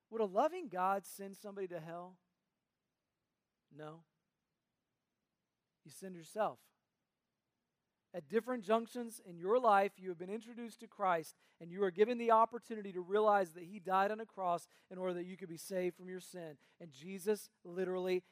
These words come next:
hangs on a cross, which stands between the entrance to hell and you, and He looks at you and says, "The only way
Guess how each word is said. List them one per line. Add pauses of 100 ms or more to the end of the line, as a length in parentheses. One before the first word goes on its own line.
hangs
on
a
cross,
which
stands
between
the
entrance
to
hell (260)
and
you, (180)
and
He
looks
at
you
and
says,
"The
only
way